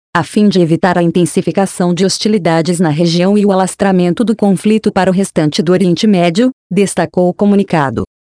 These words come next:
Além das recomendações de segurança,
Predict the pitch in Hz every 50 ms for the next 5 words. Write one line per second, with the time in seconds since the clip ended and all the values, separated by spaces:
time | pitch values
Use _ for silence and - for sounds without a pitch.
0 | - - 214 202 196 214 240 240 208 180 - 175 180 214 - - 214 220 214 220
1 | 185 170 160 - - 185 185 185 170 165 190 196 - 170 160 160 151 156 160 165
2 | - - 190 175